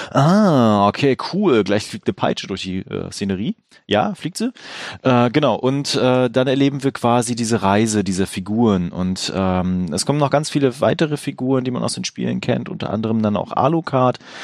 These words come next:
der Sohn von Dracula. Und, ähm, dann gibt's quasi den qualitativen Sprung von Staffel eins zu Staffel zwei, wo diese Welt größer wird, wo man mehr Figuren kennenlernt, Machtspiele innerhalb dieses Dämonen-Monsterreiches. Und dr-, die dritte Staffel geht da halt noch einen Schritt weiter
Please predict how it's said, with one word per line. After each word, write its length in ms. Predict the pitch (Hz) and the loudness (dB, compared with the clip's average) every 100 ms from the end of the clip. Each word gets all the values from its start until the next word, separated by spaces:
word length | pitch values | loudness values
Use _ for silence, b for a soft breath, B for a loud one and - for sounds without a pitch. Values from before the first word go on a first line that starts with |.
| B - | B -2
der 80 | 104 | 0
Sohn 260 | 110 139 | 2 0
von 160 | 151 127 | 0 -4
Dracula. 840 | 110 107 117 117 113 104 104 104 B B B B | 0 0 -2 -2 0 2 4 2 B B B B
Und, 600 | - 110 110 110 107 - - | 0 2 4 2 -2 -4 0
ähm, 640 | 107 101 101 101 98 95 - - | 2 2 2 2 0 -2 -6 -2
dann 180 | 117 131 | 0 0
gibt's 300 | 151 - - | -2 -4 -2
quasi 320 | 139 139 139 | 0 2 0
den 100 | 123 | 0
qualitativen 680 | 120 139 139 131 110 123 120 | 0 0 0 -2 -2 -6 -6
Sprung 380 | - 131 143 | -6 -2 -4
von 100 | 147 | -4
Staffel 240 | 139 - 123 | -6 -6 -2
eins 220 | 120 131 | -2 -2
zu 80 | 120 | -6
Staffel 320 | - 120 117 | -4 -4 -4
zwei, 440 | - - 135 151 | -4 0 2 2
wo 60 | 135 | 0
diese 220 | 123 110 | -4 0
Welt 340 | 120 165 180 - | 2 2 -2 -6
größer 560 | 139 147 - 131 117 | -2 -2 0 -2 -2
wird, 340 | 120 120 117 - | -2 -2 -2 -4
wo 40 | |
man 180 | 117 113 | -2 0
mehr 120 | 110 | -2
Figuren 460 | - 135 147 160 147 | -6 -8 -2 0 -2
kennenlernt, 580 | - 120 123 117 117 B B | -2 -2 0 0 -2 B B
Machtspiele 920 | 110 120 196 - - - 151 160 151 135 | 0 2 2 0 -4 -4 -2 -2 0 2
innerhalb 440 | 147 147 139 127 | 2 0 0 -2
dieses 420 | 131 120 120 - B B B B - | -4 -2 -2 -2 B B B B 0
Dämonen-Monsterreiches. 1500 | 123 120 131 151 156 127 127 185 - 165 135 131 143 147 127 | 2 4 2 2 2 2 2 2 0 0 2 2 0 -4 -6
Und 120 | 113 | -4
dr-, 160 | 113 95 | -4 -2
die 160 | 117 | -4
dritte 240 | 107 127 - | -4 -4 -2
Staffel 320 | 143 135 131 | -2 0 0
geht 200 | 117 117 | 0 0
da 100 | 104 | 0
halt 200 | 104 - | 0 -2
noch 220 | 107 - | -2 -2
einen 140 | 170 | -2
Schritt 320 | 156 - - - | -4 -4 -2 0
weiter 440 | 123 127 131 | 2 2 -2